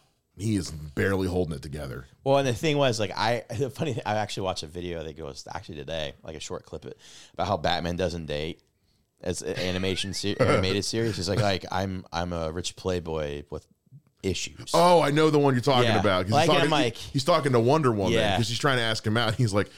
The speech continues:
Speaker 1: "You're a, you're an immortal warrior princess, and I'm a rich kid with issues."
Speaker 2: Yeah. 'Cause it's true, like,
Speaker 1: Yeah.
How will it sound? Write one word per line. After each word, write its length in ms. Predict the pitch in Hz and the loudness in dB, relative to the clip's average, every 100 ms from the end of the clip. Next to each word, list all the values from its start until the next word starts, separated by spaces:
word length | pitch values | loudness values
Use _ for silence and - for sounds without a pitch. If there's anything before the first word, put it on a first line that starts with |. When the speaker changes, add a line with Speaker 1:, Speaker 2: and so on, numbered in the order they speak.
| - - - | -20 -20 -2
Speaker 1:
"You're 280 | 98 139 160 | 2 6 6
a, 200 | 110 107 | 4 2
you're 340 | 104 120 147 | 2 4 4
an 60 | 143 | 4
immortal 540 | 104 98 104 110 101 | 4 4 6 6 4
warrior 320 | 95 98 98 | 4 4 4
princess, 440 | 87 98 95 110 - | 2 0 0 0 0
and 60 | |
I'm 140 | 90 120 | 2 2
a 60 | |
rich 280 | 90 87 - | 2 0 -2
kid 260 | - - 87 | -2 -2 0
with 180 | 87 - | -4 -6
issues." 640 | 78 - - 50 - - 101 | -10 -8 -8 -6 -4 -4 -2
Speaker 2:
Yeah. 200 | 107 104 - - - 392 427 | -2 -4 -6 -6 -4 -2 0
'Cause 160 | 170 165 | 2 2
it's 80 | 190 | 0
true, 420 | - 233 381 339 | 0 2 4 4
like, 240 | 156 117 113 | 4 2 0
Speaker 1:
Yeah. 220 | 165 85 | 0 0